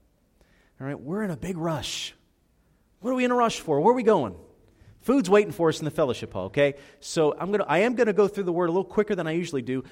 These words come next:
but when we get ready for the covenant ceremony, I want you to pre-, prepare your hearts and your minds for reflection and reverence.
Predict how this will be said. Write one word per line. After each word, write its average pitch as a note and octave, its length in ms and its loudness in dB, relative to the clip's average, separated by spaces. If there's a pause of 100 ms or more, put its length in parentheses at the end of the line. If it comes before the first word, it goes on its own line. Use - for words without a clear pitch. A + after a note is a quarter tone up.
(120)
but C#3 140 -2
when D3 120 -4
we D#3 80 -2
get F#3+ 180 0
ready A3 180 -2
for A3 120 -8
the G3 60 -6
covenant F3 400 -6
ceremony, D#3 460 -6
I C#3 60 -6
want G3 200 -8
you C#4 140 -8 (140)
to F#3 100 -8
pre-, F#3+ 180 -6
prepare F#3+ 320 -4
your F#3 140 -4
hearts F3+ 220 -4
and D#3 80 -12
your D#3 80 -8
minds C#3+ 300 -4
for C3 240 -8
reflection B2 640 -8
and C#3+ 160 -10
reverence. G#2+ 640 -12